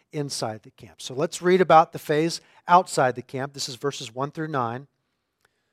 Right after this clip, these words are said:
Chapter fourteen, beginning in verse one. The Lord spoke to Moses, saying, "This shall be the law of the leprous person for the day of his cleansing. He shall be brought to the priest, and the priest shall go out of the camp,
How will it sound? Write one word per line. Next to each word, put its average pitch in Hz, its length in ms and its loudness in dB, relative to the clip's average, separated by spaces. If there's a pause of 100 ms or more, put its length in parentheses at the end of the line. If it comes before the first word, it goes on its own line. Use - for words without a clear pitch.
(720)
Chapter 147 320 -4
fourteen, 156 480 -8
beginning 139 300 -10
in 143 100 -12
verse 135 280 -6
one. 127 480 -6 (460)
The 143 80 -4
Lord 165 220 2
spoke 175 340 2
to - 80 -6
Moses, 165 360 -2
saying, 165 500 -2 (380)
"This 196 160 4
shall 190 260 6
be 180 100 0
the 170 140 4
law 160 260 6
of 165 100 4
the 156 100 2
leprous 180 460 4
person 175 440 0
for 170 120 -6
the 143 100 -4
day 156 300 0
of 165 120 2
his 156 260 -6
cleansing. 139 600 -12 (800)
He 165 120 -4
shall 165 220 2
be 151 120 -2
brought 156 340 4
to - 80 -14
the 135 80 -10
priest, 214 600 2 (260)
and 151 100 -8
the 151 60 -2
priest 208 280 2
shall 170 160 4
go 175 300 4 (140)
out 202 240 10
of 160 140 2
the 147 80 -4
camp, 147 500 -10